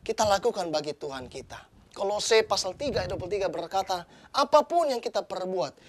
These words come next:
perbuatlah bagi Tuhan kita. Sebab tidak ada pun dari manusia yang kita dapat lakukan menyenangkan hati Tuhan. Tetapi kalau kita lakukan bagi Tuhan,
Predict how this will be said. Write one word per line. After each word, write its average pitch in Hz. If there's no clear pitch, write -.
perbuatlah 147
bagi 139
Tuhan 123
kita. -
Sebab 156
tidak 233
ada 208
pun 247
dari 190
manusia 220
yang 135
kita 190
dapat 180
lakukan 170
menyenangkan 147
hati 190
Tuhan. 214
Tetapi 151
kalau 156
kita 190
lakukan 247
bagi 233
Tuhan, 226